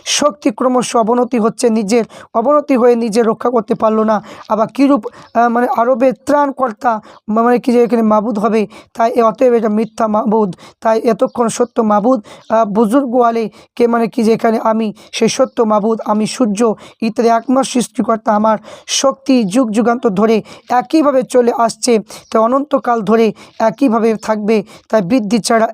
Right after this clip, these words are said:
কখনো হ্রাস পাবে না। তাই এই ক্ষেত্রে তাই মানে কি মিথ্যা মাবুদদের শোচনীয় পরিণাম দেখে তি-, আমার অসামান্য শক্তির প্রভাব দেখে যদি আমার সত্য ত্রাণগুলো ধারণা করে থাকো, তাহলে জোহরের নামাজ পড়ে নাও।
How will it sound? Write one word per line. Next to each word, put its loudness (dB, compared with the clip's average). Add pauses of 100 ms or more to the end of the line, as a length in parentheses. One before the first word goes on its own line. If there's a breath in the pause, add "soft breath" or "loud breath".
(120)
কখনো -2
হ্রাস -2
পাবে 0
না। 0 (260 loud breath)
তাই 2
এই 2
ক্ষেত্রে 0 (320 loud breath)
তাই 2
মানে 2
কি -2
মিথ্যা 0
মাবুদদের 0 (240 loud breath)
শোচনীয় 2
পরিণাম 0
দেখে 0 (300 loud breath)
তি-, -2
আমার 0 (300 loud breath)
অসামান্য -2
শক্তির 0 (340 loud breath)
প্রভাব 2
দেখে 0
যদি 0
আমার -2 (220 loud breath)
সত্য -2
ত্রাণগুলো 0
ধারণা 0
করে -2
থাকো, 0
তাহলে -4
জোহরের 0
নামাজ 0
পড়ে 0
নাও। 2